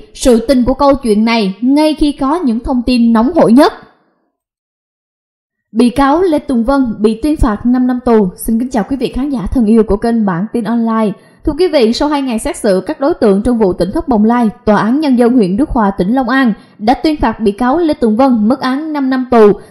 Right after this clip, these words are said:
về tội lợi dụng các quyền tự do dân chủ, xâm phạm lợi ích của nhà nước, quyền lợi ích hợp pháp của tổ chức, cá nhân. Vào chiều tối ngày hôm qua, hai mươi mốt tháng bảy, sau khi Hội đồng xét xử Tòa án Nhân dân huyện Đức Hòa, tỉnh Long An tuyên bố kết thúc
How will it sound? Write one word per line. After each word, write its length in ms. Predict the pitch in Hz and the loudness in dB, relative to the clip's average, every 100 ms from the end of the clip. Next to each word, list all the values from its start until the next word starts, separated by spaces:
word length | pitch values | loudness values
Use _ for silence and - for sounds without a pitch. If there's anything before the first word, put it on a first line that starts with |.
| _ | _
về 140 | 269 | -2
tội 300 | 277 247 208 | 0 2 4
lợi 220 | 214 208 196 | 4 2 2
dụng 240 | 202 208 | 0 -2
các 120 | 320 330 | -6 -4
quyền 140 | 233 | -4
tự 120 | 214 | -4
do 180 | 190 240 | -2 -2
dân 220 | 233 240 | -2 -6
chủ, 340 | 233 202 185 294 | -2 2 2 0
xâm 240 | - 285 | -4 -4
phạm 180 | 269 190 | -2 0
lợi 80 | 208 | 0
ích 160 | 285 | -2
của 80 | - | -2
nhà 240 | 233 254 196 | -2 -2 -2
nước, 360 | 220 381 - - _ | 0 0 -2 -14 _
quyền 320 | - 269 240 226 | -2 0 2 0
lợi 100 | 208 | 0
ích 120 | 349 | 0
hợp 200 | 294 - | -2 0
pháp 180 | 294 - | -4 -2
của 60 | |
tổ 200 | 247 208 | -2 0
chức, 240 | 208 359 381 | 2 0 -2
cá 100 | 277 | 0
nhân. 320 | 285 285 233 190 _ - - | 2 4 2 -2 _ -20 -2
Vào 160 | 277 277 | 2 2
chiều 240 | 277 277 | 2 0
tối 240 | 269 285 | 2 0
ngày 120 | 392 330 | 2 0
hôm 220 | 269 262 | 0 0
qua, 180 | 277 262 | 0 0
hai 220 | 262 262 | -2 0
mươi 80 | 247 | 0
mốt 120 | 311 | 0
tháng 160 | 339 320 | -4 -4
bảy, 320 | 247 196 330 - - | 0 2 0 -4 -16
sau 200 | - 330 | -2 0
khi 140 | 320 339 | 2 2
Hội 160 | 233 | 2
đồng 120 | 240 | 0
xét 160 | 247 349 | -2 -4
xử 340 | 302 214 220 - | 0 2 2 0
Tòa 120 | 240 | -2
án 260 | - 262 | -2 -6
Nhân 180 | 359 285 | -4 -2
dân 200 | 294 285 262 | 0 -2 0
huyện 260 | 247 202 | 0 0
Đức 120 | 233 370 | -2 -2
Hòa, 220 | 277 220 | -2 -2
tỉnh 260 | 214 190 | -2 -4
Long 140 | 262 247 | -4 -2
An 220 | 262 240 - _ | -2 -2 -4 _
tuyên 180 | 294 254 | 0 2
bố 220 | 254 320 | 2 2
kết 200 | 330 370 | 0 -2
thúc 140 | 403 | -2